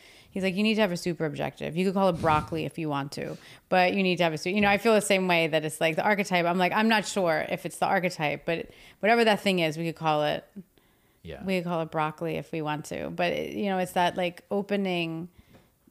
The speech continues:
Speaker 1: you get to experience that every once in a while,
Speaker 2: Hmm.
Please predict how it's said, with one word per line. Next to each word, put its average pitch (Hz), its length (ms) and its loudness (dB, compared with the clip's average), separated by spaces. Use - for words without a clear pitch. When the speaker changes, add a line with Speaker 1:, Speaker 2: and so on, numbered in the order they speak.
Speaker 1:
you 208 100 -4
get 208 160 0
to 214 80 -2
experience 202 540 0
that 175 140 -2
every 185 220 -4
once 175 440 -6
in 185 80 -6
a 170 60 -4
while, 156 600 -4
Speaker 2:
Hmm. 98 80 -12